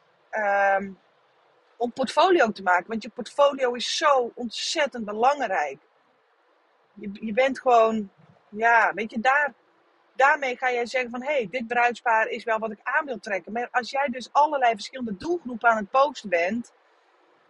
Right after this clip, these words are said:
ja, jouw ideale doelgroep zal zich steeds minder gaan herkennen in jouw content en in jouw marketing en in jouw portfolio, waardoor de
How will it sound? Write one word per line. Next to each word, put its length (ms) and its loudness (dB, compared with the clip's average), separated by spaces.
ja, 380 4
jouw 280 4
ideale 460 -2
doelgroep 420 -4
zal 200 -2
zich 160 -12
steeds 300 -4
minder 400 -4
gaan 200 -2
herkennen 800 -2
in 200 -6
jouw 300 2
content 480 -4
en 100 -6
in 120 -6
jouw 140 0
marketing 580 2
en 80 -6
in 80 -6
jouw 160 -2
portfolio, 640 -4
waardoor 360 -4
de 180 -6